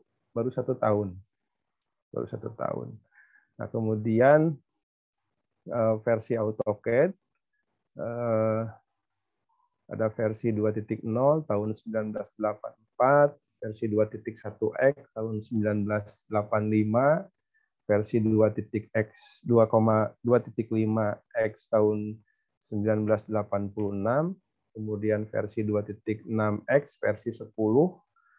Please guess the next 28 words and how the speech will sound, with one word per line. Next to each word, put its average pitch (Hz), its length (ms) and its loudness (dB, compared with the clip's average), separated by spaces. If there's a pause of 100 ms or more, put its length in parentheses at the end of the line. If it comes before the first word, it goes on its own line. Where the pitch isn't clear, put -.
(220)
sebelas, 110 480 2
dua 110 180 2
belas, 113 300 0
tiga 107 160 0
belas, 101 420 -2
sampai 107 300 -8
dengan 110 320 -6
AutoCAD 104 560 -6
dua 98 240 -2
ribu. 95 400 -6 (480)
Kemu-, 107 240 -6
eh, 110 560 2 (240)
dulu 117 240 4
yang 131 160 8
saya 110 240 4
kenal 117 400 2
ini, 131 480 2
eh, 110 680 -6 (120)
apa, 131 320 -6 (160)
tulisan 104 480 -4
di 104 80 -2
desktopnya 107 640 -4
itu 120 320 -4
R, 110 320 2 (160)
ya. 107 160 -18 (160)
Ada 110 160 -16 (100)
R 107 140 -4
sepuluh, 110 640 -2